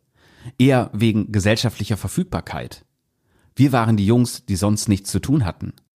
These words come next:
Zur allerersten Probe waren bloß drei Leute gekommen. Außer mir noch Dolly und sein jüngerer Bruder Ian, der gar nicht in der Band war. Es waren bloß Schulferien und Dolly durfte nicht ohne ihn aus dem Haus.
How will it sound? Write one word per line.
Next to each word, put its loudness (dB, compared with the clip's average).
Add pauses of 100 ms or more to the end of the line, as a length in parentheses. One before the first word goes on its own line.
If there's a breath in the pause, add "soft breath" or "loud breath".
Zur 0
allerersten 0
Probe 0
waren 2
bloß -2
drei -2
Leute 0
gekommen. -6 (400)
Außer 4
mir 6
noch 2
Dolly 2
und 2
sein 2
jüngerer 4
Bruder 0
Ian, 4 (480 soft breath)
der -4
gar -2
nicht -6
in -2
der 0
Band 0
war. 2 (180 loud breath)
Es -12
waren 2
bloß -4
Schulferien 4
und 0
Dolly 0
durfte -6
nicht -4
ohne -6
ihn -8
aus -12
dem -4
Haus. -12